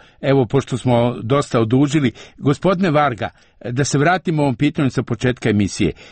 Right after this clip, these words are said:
Da li će Srbija još dugo moći da sedi na dve stolice?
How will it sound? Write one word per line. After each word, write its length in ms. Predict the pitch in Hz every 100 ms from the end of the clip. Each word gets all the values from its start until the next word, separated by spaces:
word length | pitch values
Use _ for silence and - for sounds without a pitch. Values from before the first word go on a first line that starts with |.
| -
Da 300 | 98 92 175
li 120 | 226
će 180 | 190 220 -
Srbija 540 | - 160 160 180 170 -
još 260 | 110 98
dugo 320 | 98 165 156 170
moći 380 | 117 139 127 127
da 120 | 131
sedi 320 | - 123 123
na 100 | 113
dve 180 | 98 95
stolice? 440 | - - - -